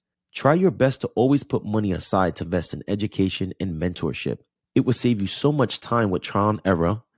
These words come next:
and provide you with information that will motivate you to continue to grow your life and business. I know you're on track now because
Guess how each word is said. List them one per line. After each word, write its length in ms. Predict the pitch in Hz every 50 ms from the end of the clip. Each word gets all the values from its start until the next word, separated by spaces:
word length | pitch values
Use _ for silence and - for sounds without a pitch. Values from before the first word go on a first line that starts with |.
| _ _ _ -
and 380 | - 151 135 104 98 117 123 127 _ _ _ -
provide 420 | - 104 90 104 104 107 107 104
you 100 | 110 107
with 160 | 95 101 -
information 560 | - - 104 - 101 98 101 104 104 - 101 95
that 100 | 87 82
will 100 | 90 85
motivate 480 | 85 92 107 110 107 95 98 92 -
you 100 | 87 90
to 80 | 80 82
continue 440 | - - 85 - - - 101 95 85
to 80 | 78
grow 220 | 71 67 82 85 82
your 160 | 78 76 73
life 380 | 73 76 78 85 101 - - -
and 240 | - 87 92 95 -
business. 640 | - 80 71 - - - - - - - - - _ _ _ _ _ _ _ -
I 60 | - 113
know 100 | 131 175
you're 220 | 185 165 147 131
on 80 | 113 98
track 260 | - - 131 120 -
now 300 | 98 117 - 180 147 95
because 520 | 90 95 - - 98 92 98 98 - -